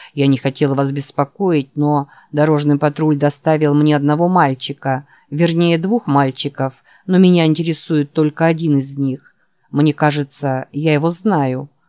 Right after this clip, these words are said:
Или, возможно, мое второе "я" его знает.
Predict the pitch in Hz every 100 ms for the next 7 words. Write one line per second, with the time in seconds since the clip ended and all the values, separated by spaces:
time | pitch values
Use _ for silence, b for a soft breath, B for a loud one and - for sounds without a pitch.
0 | _ _ - 139 135 135 135 139 135 143
1 | 135 143 - - 147 143 - 147 143 139
2 | 139 127 139 151 180 170 151 160 160 165
3 | 160 156 147 -